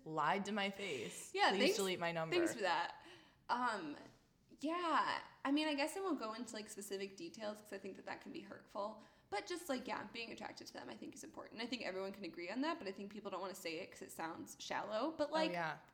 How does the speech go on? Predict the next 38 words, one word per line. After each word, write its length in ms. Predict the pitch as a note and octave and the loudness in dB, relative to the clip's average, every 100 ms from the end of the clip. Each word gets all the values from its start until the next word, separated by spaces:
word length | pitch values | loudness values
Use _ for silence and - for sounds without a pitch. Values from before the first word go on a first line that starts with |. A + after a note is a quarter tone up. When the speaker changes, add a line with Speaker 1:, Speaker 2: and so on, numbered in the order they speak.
| - | -6
Speaker 2:
come 120 | E4 | -6
on. 240 | A2+ D3+ - - - - | -6 -10 -16 -18 -4 2
Speaker 1:
I 60 | |
mean, 240 | B3+ C#4+ A#3+ - | 2 2 -2 2
think 200 | G#3+ B3+ | 2 2
of 160 | A#3 - | 0 2
dating 300 | G3 C4 E3 | 2 2 2
apps. 340 | C3+ - - | 0 -2 -4
It's 120 | - | 0
like, 300 | F#3+ E3 - - _ _ _ _ _ _ _ - | 2 2 -2 -18 _ _ _ _ _ _ _ -8
you're, 380 | F#3 B3+ D#4 - - | 2 4 2 -2 -8
you're 220 | F#3 B3+ | 0 2
basing 640 | B3 - F#3 A#3+ - F#3 E3 | 2 2 2 2 0 0 2
everything 420 | F3 G#3+ G3+ G3 | 2 2 0 0
off 140 | F3 | 0
of 100 | D#3 | 0
photos. 840 | D3+ - - F3 A#3+ D3 - F#2 - | -6 -6 2 4 4 2 0 -4 -2
Like, 280 | E3+ E3 - G#3+ | -2 -2 -10 -12
Speaker 2:
Mm-hmm. 420 | G#3 G3+ G#3+ G#3+ A3+ - | -10 -8 -8 -10 -6 -2
Speaker 1:
like, 140 | A3 | 2
a 60 | G#3 | 2
little 320 | F#3+ F3+ A3+ | 4 6 8
bit 160 | A3+ G3 | 8 8
has 240 | F3 E3+ | 6 0
to, 80 | - | -2
like, 240 | F3 F3 - - | -2 -2 -6 -2
uh, 80 | - - | 0 4
like, 220 | F#3 F#3 | 2 4
there's 180 | G3 G3 | 0 0
interesting 440 | F#3+ A3 G#3 F#3+ | -2 0 0 0
things 200 | F#3+ F#3 | -2 -2
on 100 | E3+ | -2
people's 300 | F3 F3 E3 | -4 -6 -6
profile, 640 | - D#3+ A3 - D3+ D3+ D#3 | -4 -2 -2 0 2 2 2
but 140 | E3 | 0
it's 160 | G3+ F#3+ | 0 0
just 180 | E3 | 2
Speaker 2:
Right. 120 | E3+ | 2